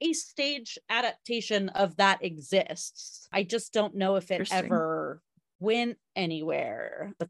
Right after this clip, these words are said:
Speaker 1: that could be something really interesting.
Speaker 2: Yeah.
Speaker 1: That could be really interesting. I love that book.
Speaker 2: Another one that I
Speaker 1: And I
Speaker 2: haven't read in a very long time, so I only vaguely remember. But yeah.
Speaker 1: Ooh, it's one of my f-,
Speaker 2: <laughs>
Speaker 1: it's one of my favorites.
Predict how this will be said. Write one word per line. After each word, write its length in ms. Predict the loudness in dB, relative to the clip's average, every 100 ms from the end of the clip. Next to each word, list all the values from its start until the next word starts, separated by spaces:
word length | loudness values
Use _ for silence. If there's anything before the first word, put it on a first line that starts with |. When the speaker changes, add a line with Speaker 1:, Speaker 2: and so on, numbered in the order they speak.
| 4
Speaker 1:
that 240 | 4 4
could 120 | -2 -4
be 120 | -6
something 400 | -4 -4 -2 0
really 200 | 0 -2
interesting. 1040 | -4 -8 -8 -2 0 0 -2 -6 -8 -8 -10 -4
Speaker 2:
Yeah. 180 | 0 2
Speaker 1:
That 180 | 0
could 140 | -2 -2
be 120 | 0
really 200 | 0 0
interesting. 500 | -4 -8 -4 -2 0 4
I 80 |
love 720 | 4 6 6 6 4 0 -4 -10 -20 -12 -2
that 300 | 0 0 -2 -4 0
book. 260 | 0 -2 -12 -20 _ _
Speaker 2:
Another 280 | 4 6 6
one 140 | 4 4
that 80 |
I 20 | 6
Speaker 1:
And 80 |
I 20 | 6
Speaker 2:
haven't 180 | 4
read 160 | 0 0
in 80 | 0
a 20 | 0
very 420 | 8 10 10 8
long 240 | 4 0
time, 280 | 2 0 0
so 200 | 0 0
I 140 | 2 2
only 200 | 2 4
vaguely 360 | 4 6 4
remember. 500 | 4 0 0 0 -2 _ _ _
But 100 | 6
yeah. 100 | 10 12
Speaker 1:
Ooh, 120 | 12
it's 140 | 10
one 80 | 6
of 40 | 8
my 80 |
f-, 260 | 8 4 6
Speaker 2:
<laughs> 20 |
Speaker 1:
it's 160 | 6 8
one 120 | 6
of 40 | 6
my 120 | 6
favorites. 680 | 4 2 -2 -2 -8 -14